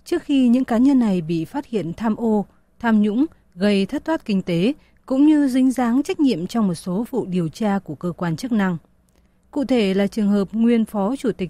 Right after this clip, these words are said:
tỉnh Hậu Giang Trịnh Xuân Thanh bỏ trốn sang Đức, nguyên Tổng Giám đốc Công ty Cổ phần Hóa dầu và Sơ sợi Dầu khí Pvtec sang được Ba Lan, việc mất tích đầy bí ẩn của hot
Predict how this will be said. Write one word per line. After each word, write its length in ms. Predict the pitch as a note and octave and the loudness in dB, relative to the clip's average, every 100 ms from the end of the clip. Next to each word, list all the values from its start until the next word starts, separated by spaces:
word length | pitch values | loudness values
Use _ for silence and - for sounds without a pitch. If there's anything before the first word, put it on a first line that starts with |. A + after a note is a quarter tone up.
| - | -6
tỉnh 200 | F#3 D#3 | -6 -4
Hậu 220 | D3 G3 | -4 -6
Giang 340 | F3 G3+ G3 F3+ _ | -6 -4 -2 -4 _
Trịnh 200 | - F#3+ | -16 -12
Xuân 220 | - G#3 | -6 -6
Thanh 260 | G#3+ G#3 F#3+ _ _ _ | -2 -2 -4 _ _ _
bỏ 240 | G#3+ G#3 F3 | -4 -2 -2
trốn 280 | G3+ F#3 G#3+ | -2 -2 -2
sang 240 | B3 F#3 | -2 0
Đức, 180 | B3+ - _ _ _ _ _ - | 0 -4 _ _ _ _ _ 0
nguyên 240 | D4 C#4+ | 2 2
Tổng 220 | - G3 | 0 -2
Giám 200 | E3+ F3+ | -2 -2
đốc 220 | A#3 D#4+ - | -2 -4 -4
Công 180 | A3+ | -4
ty 160 | A3 A3 | -4 -4
Cổ 180 | - F3 | -4 -8
phần 220 | G3 F3 | -4 -4
Hóa 220 | F3 E3+ | -2 -4
dầu 340 | G#3+ A3+ F3+ D#3+ | -4 -2 -2 -4
và 220 | F3 E3+ | -4 -4
Sơ 220 | - G3+ | -4 -6
sợi 240 | F#3+ F#3+ D#3+ | -4 -6 -4
Dầu 240 | F3+ E3 | -4 -6
khí 360 | - F3+ F3 A3 | -6 -6 -4 -6
Pvtec 480 | A3 F#3 G3 A#3 D#4 _ _ _ | -8 -8 -6 -6 -6 _ _ _
sang 360 | - B3+ A#3+ G#3 | -6 -2 0 -2
được 160 | F3+ | -4
Ba 120 | F3 | -4
Lan, 260 | F3+ F3+ F3 - _ _ _ _ - | -2 0 -2 -6 _ _ _ _ -4
việc 220 | A#3 A3 | -2 0
mất 280 | G#3+ D4+ - | 0 0 -2
tích 140 | F4+ | -8
đầy 320 | A3+ G3 G3 | -4 0 0
bí 140 | E3+ G#3 | -2 -2
ẩn 260 | C4 F3+ | -2 -2
của 120 | D3 E3 | -4 -6
hot 160 | B3 | -6